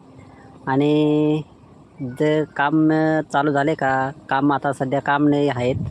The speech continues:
काम नाही भेटू राहिले, काम नाही मिळू राहिलं म्हणून, किंवा असे पोझिशन असल्यामुळं किंवा मला काम राहते, शक्यतो आता कामच नाही आहेत. पण जसे जसे कामं चालू झाले का तसे रेग्युलर व्हिडिओ पहिल्यासारखे चालू होऊन जातील. म्हणून, अ,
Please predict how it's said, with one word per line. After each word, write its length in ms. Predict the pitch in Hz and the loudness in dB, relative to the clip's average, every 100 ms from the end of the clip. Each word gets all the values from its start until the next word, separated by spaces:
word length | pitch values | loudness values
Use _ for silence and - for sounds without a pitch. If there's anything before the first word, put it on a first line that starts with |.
| - - - - - 147 | -10 -14 -20 -18 -6 -2
काम 300 | - 147 151 | 0 2 2
नाही 320 | 151 147 147 | 2 2 2
भेटू 240 | 127 127 | 0 0
राहिले, 260 | 127 117 131 | 0 0 -2
काम 220 | 139 135 | -2 0
नाही 140 | 131 | 0
मिळू 140 | 127 123 | 0 0
राहिलं 220 | 120 113 | -2 -2
म्हणून, 260 | 117 120 170 - - - - - - - - - - | -2 -2 -4 -8 -20 -20 -18 -12 -10 -10 -12 -12 -4
किंवा 180 | 139 139 | 0 0
असे 440 | 131 - 151 151 | 0 0 0 0
पोझिशन 440 | 135 143 135 131 | 0 -2 -2 -4
असल्यामुळं 400 | 131 - 131 131 | -4 -2 -2 0
किंवा 200 | 120 135 | -2 -2
मला 240 | 131 131 139 | 0 0 -2
काम 280 | - 131 127 | -2 -2 0
राहते, 520 | 120 117 123 120 120 - - - - - - - - - - - - - | -2 -4 -4 -4 -4 -6 -6 -8 -12 -8 -10 -10 -20 -20 -20 -20 -20 -14
शक्यतो 340 | - 135 147 | -6 -4 0
आता 140 | 147 139 | -2 -2
कामच 340 | 143 143 151 151 | -2 -2 -2 -2
नाही 100 | 131 | -4
आहेत. 140 | 127 | -4
पण 160 | - 127 | -4 -4
जसे 220 | 131 156 | -2 -2
जसे 120 | 156 | -2
कामं 240 | 147 143 | -2 -2
चालू 160 | 147 143 | -2 -2
झाले 180 | 139 151 | -2 -2
का 180 | 139 135 | -2 -2
तसे 360 | - - 151 - 196 | -4 -4 -4 -4 -6
रेग्युलर 420 | 135 135 139 139 | -2 0 0 0
व्हिडिओ 260 | 127 131 180 - - - - - | 0 -2 -4 -8 -20 -20 -18 -4
पहिल्यासारखे 480 | 131 127 135 123 143 | -4 -2 -4 -4 -6
चालू 380 | - - 139 131 | -6 -2 0 0
होऊन 160 | 120 | -2
जातील. 320 | 120 - - - - - - - - - - - - | -4 -6 -16 -20 -20 -20 -20 -20 -20 -20 -20 -20 -8
म्हणून, 340 | 139 139 147 147 | -2 2 2 2
अ, 500 | 147 147 147 147 | 2 2 0 0